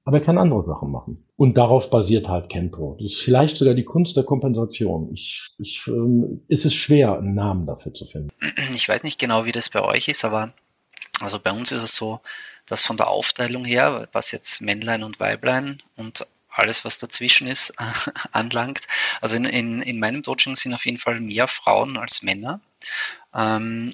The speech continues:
Speaker 2: und es sind tatsächlich auch, äh, einige meiner besten Schülerinnen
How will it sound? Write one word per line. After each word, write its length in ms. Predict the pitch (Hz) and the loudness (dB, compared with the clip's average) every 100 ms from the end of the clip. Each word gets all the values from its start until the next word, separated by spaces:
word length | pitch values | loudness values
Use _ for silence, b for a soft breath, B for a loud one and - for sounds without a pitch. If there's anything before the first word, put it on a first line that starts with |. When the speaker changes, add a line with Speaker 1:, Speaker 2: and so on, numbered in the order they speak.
| - | -8
Speaker 2:
und 140 | 120 | -2
es 140 | - - | 0 0
sind 160 | 135 | 2
tatsächlich 580 | 120 123 123 123 143 123 | 2 4 2 2 0 -2
auch, 260 | 120 117 - | -2 -2 -4
äh, 20 | 120 113 113 | -4 -2 -4
einige 320 | 110 113 123 117 | -4 -4 -4 -4
meiner 220 | 117 113 | -6 -2
besten 400 | 107 104 - 131 | 0 2 2 2
Schülerinnen 880 | - 117 123 135 131 131 131 131 | 2 0 -6 -6 -6 -6 -8 -10